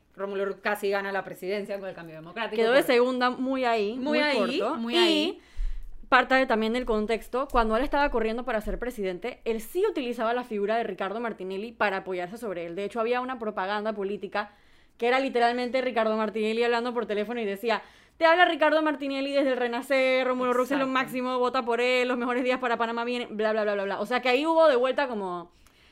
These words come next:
Speaker 2: ahí de vuelta hubo una reconciliación, probablemente porque Ricardo Martinelli le veía un chance a Rómulo y pensaba
Speaker 1: Claro.
Speaker 2: que
Speaker 1: Y había mucho como de lo bueno vuelve, o sea, no hubo disque, no hizo, por ejemplo, lo que hizo Blandón con el panameñismo, que
Speaker 2: Exacto.
Speaker 1: trató como de
Speaker 2: De alejarse.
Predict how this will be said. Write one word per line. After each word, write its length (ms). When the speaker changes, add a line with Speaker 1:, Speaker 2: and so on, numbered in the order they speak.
Speaker 2:
ahí 200
de 80
vuelta 280
hubo 80
una 200
reconciliación, 1400
probablemente 560
porque 200
Ricardo 300
Martinelli 480
le 220
veía 260
un 80
chance 260
a 60
Rómulo 320
y 40
pensaba 400
Speaker 1:
Claro. 160
Speaker 2:
que 280
Speaker 1:
Y 80
había 440
mucho 520
como 360
de 340
lo 220
bueno 360
vuelve, 540
o 60
sea, 160
no 280
hubo 200
disque, 600
no 200
hizo, 180
por 120
ejemplo, 400
lo 100
que 80
hizo 240
Blandón 500
con 140
el 80
panameñismo, 680
que 40
Speaker 2:
Exacto. 340
Speaker 1:
trató 380
como 300
de 240
Speaker 2:
De 100
alejarse. 600